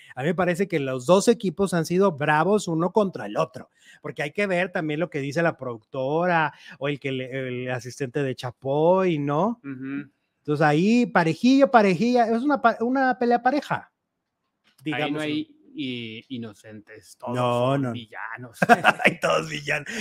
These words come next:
Speaker 1: Es como de esas, de esas telenovelas donde todos eran malos, ¿no? Todos contra todos.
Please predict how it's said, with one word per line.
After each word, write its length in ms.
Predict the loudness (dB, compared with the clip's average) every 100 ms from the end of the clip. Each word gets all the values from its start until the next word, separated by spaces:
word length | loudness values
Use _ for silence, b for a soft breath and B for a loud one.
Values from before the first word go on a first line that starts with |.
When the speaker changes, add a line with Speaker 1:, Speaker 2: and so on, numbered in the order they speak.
| 0
Speaker 1:
Es 140 | 0 4
como 220 | 6 6
de 60 |
esas, 260 | 6 2 2
de 260 | -2 -2 2
esas 240 | 2 4
telenovelas 460 | 2 2 2 2 2
donde 220 | 0 -2
todos 680 | -6 -4 -2 0 2 2
eran 240 | 2 2 0
malos, 340 | -2 -2 -2
¿no? 140 | -4 -6
Todos 160 | -6 -4
contra 360 | -4 -4 -8 -10
todos. 300 | -10 -10